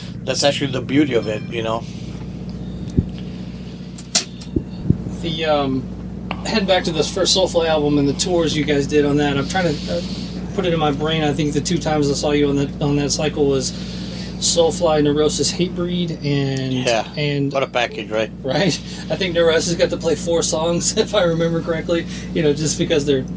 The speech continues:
Speaker 2: all ten-minute songs.
Speaker 1: Yeah.
Speaker 2: But, but man, we, yeah, Hatebreed probably played thirty.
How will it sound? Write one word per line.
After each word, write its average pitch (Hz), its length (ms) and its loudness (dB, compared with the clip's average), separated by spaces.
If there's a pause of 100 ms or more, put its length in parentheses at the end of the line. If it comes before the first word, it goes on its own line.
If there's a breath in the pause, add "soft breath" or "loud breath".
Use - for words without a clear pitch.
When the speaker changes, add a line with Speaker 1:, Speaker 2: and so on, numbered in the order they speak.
Speaker 2:
all 151 220 0
ten-minute 151 480 2
songs. 156 480 0 (120)
Speaker 1:
Yeah. 143 280 0
Speaker 2:
But, 160 420 0
but 160 180 -4
man, 160 280 -2
we, 165 80 -4
yeah, 160 240 0 (260 loud breath)
Hatebreed 185 400 0
probably 165 240 4
played 156 240 0
thirty. 170 320 2